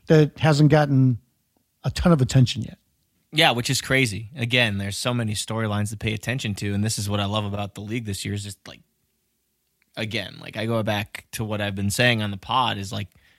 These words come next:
Speaker 2: I don't think there's gonna be, like, more than one team that has less than twenty wins this year. Like, it's just not gonna happen. But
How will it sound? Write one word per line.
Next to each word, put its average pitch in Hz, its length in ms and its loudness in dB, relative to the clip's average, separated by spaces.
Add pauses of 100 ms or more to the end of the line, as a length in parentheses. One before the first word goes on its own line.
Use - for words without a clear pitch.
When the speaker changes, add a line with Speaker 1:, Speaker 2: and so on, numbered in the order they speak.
(560)
Speaker 2:
I 117 80 -8
don't 131 120 -6
think 160 180 2
there's 135 180 4
gonna 147 180 6
be, 135 220 6
like, 123 220 4
more 123 240 0
than 127 160 2
one 123 200 4
team 131 260 0
that 110 100 -2
has 110 160 0
less 117 180 -4
than 104 100 -6
twenty 107 240 -2
wins 107 260 -6
this - 220 -16
year. - 260 -20
Like, 113 120 -14
it's - 360 -14 (120)
just 101 180 -12
not 101 300 -4
gonna 104 140 -12
happen. 110 280 -4 (640)
But 123 300 2